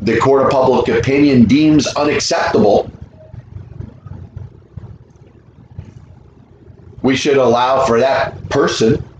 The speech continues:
to learn the lesson that they should learn. You made a mistake, you know, a bad mistake,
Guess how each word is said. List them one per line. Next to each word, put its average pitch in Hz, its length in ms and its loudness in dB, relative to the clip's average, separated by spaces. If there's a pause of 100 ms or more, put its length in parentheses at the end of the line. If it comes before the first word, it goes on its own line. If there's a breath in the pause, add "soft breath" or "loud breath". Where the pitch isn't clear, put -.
(640)
to 131 520 2
learn 147 400 2
the 139 80 2
lesson 139 360 0
that 135 120 0
they 143 100 -2
should - 180 -2
learn. - 380 -2 (680)
You 120 100 0
made 156 200 0
a 160 40 0
mistake, 165 600 -4 (920)
you 117 80 -4
know, 123 180 0
a - 180 -2
bad 151 260 0
mistake, 117 560 -2